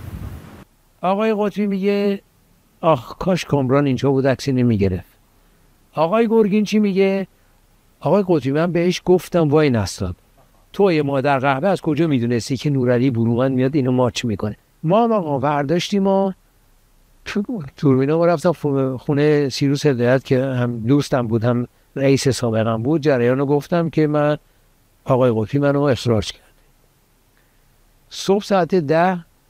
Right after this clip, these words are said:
به اون رو-، مستخدم آقای هدایت اومد، منو گفت: "آقای راننده‌تون اومده." ما هم رفتیم خوابگاه و چمدونم و بستم و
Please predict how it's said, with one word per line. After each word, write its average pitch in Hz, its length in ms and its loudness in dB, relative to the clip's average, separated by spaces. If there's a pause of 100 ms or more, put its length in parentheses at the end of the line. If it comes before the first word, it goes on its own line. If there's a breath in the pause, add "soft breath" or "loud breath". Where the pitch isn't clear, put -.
(480)
به 156 120 2
اون 165 300 0
رو-، 156 580 0 (360)
مستخدم 147 680 0
آقای 135 420 2
هدایت 139 300 2
اومد، 147 180 0
منو 139 260 -2
گفت: 143 200 0
"آقای 131 220 2
راننده‌تون 123 720 0
اومده." 101 480 -2 (560)
ما 160 100 0
هم 165 100 0
رفتیم 165 440 0 (640)
خوابگاه 139 680 0
و 170 260 0 (300)
چمدونم 139 600 0
و 135 80 0
بستم 147 500 -2
و 160 280 -4